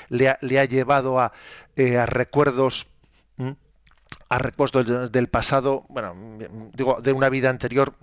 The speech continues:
pues mire usted, me río. Es que habló un idioma que no lo sabía. Mire, vamos a ver que también existen hasta las mismas posesiones diabólicas en las que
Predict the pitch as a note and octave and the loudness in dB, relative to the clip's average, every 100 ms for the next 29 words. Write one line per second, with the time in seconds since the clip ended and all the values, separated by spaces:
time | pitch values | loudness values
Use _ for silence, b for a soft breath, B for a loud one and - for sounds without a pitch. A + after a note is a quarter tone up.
0 | - A2 B2 A#2+ - A2 G#2 A#2+ A2+ - | -12 -8 -6 -8 -6 -8 -4 -2 -4 -6
1 | B B B C#3 D3+ C3+ E3+ E3 C3+ D#3 | B B B -2 0 2 0 0 0 0
2 | D#3+ C#3 C3+ C3 A#2+ A#2+ G2 A2+ F#2+ F2 | 0 -2 -6 -4 -6 -6 -6 -8 -12 -12
3 | F2 F#2 B2 A#2+ A2 G#2+ A#2+ - B B | -14 -6 -6 -4 -4 -2 -2 -4 B B
4 | B B B B _ C3+ B2+ B2 A#2+ B2 | B B B B _ 2 4 4 2 0
5 | G#2 A2 B2 C#3 C3 C3+ - C3+ B2+ B2 | 0 -2 -2 -2 -2 -4 0 2 2 0
6 | A#2 - C3 B2 A2+ C3 A#2 B2+ A#2+ - | -4 -2 -2 0 -2 -6 -4 -2 -4 -4
7 | B2+ A#2 - C3 A#2+ A#2 G#2+ G#3+ G#3+ F3+ | -4 -4 -2 -2 -2 -2 0 0 0 -2
8 | D#3 B2+ A2+ - B2 | -2 -4 -4 -4 -6